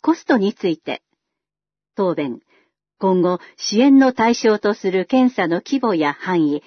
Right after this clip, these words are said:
検査方法など、専門家の知見などを踏まえ、検討していきます。質問。検査の義務化について。答弁。検査は本人の同意が原則です。スマイル党の質問でした。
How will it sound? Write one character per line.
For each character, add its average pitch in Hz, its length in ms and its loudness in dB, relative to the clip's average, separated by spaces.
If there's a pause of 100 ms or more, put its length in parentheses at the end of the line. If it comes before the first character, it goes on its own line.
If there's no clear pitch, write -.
(120)
検 226 240 0
査 208 140 0
方 196 160 -4
法 165 260 -4
な 151 140 -4
ど、 151 180 -4 (280)
専 254 280 4
門 262 200 4
家 254 120 0
の 247 160 0
知 - 160 -16
見 269 220 4
な 277 120 4
ど 180 160 0
を 170 60 0
踏 185 160 -6
ま 180 180 0
え、 147 120 -6 (180)
検 185 240 -2
討 180 200 -2
し - 60 -18
て 170 120 -2
い 151 80 -4
き 147 160 -6
ま 143 100 -8
す。 - 160 -20 (1300)
質 - 260 -4
問。 208 280 0 (400)
検 339 240 4
査 254 140 2
の 202 120 0
義 190 160 -2
務 269 180 6
化 320 140 2
に 294 160 8
つ - 140 -4
い 185 100 -2
て。 139 240 -10 (800)
答 190 180 0
弁。 143 280 -4 (520)
検 226 240 0
査 175 140 -2
は 156 160 -2 (160)
本 285 260 6
人 190 220 4
の 156 120 2
同 240 260 2
意 269 120 4
が 226 280 0
原 165 180 0
則 143 240 -8
で 127 140 -10
す。 - 180 -20 (1080)
ス - 160 -2
マ 262 160 4
イ 254 80 4
ル 240 120 -2
党 214 200 0
の 208 160 -2
質 - 240 -6
問 165 220 0
で 147 100 -4
し - 120 -18
た。 - 180 -8